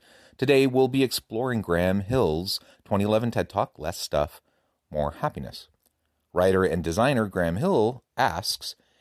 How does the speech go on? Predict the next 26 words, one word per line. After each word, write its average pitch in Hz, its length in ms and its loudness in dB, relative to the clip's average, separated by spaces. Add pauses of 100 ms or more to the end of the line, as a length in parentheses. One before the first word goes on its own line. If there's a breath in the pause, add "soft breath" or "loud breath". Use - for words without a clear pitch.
(160)
"Can 101 140 -4
having 135 340 -2
less 107 260 2
stuff 87 540 -2
in 85 160 -8
less 98 320 -2
room 85 540 -2 (260)
lead 78 300 -10
to - 100 -12
more 95 140 0
happiness?" - 580 -6 (1300)
He 123 160 -4
makes 120 240 0
the - 80 -2
case 107 540 -2
for 95 180 -4
taking 101 320 -6
up 78 140 -6
less - 160 -12
space - 480 -2 (240)
and 90 100 -8
lays 92 220 0
out 85 160 2
three 131 260 -4
rules 82 540 -2 (240)
for 76 320 -2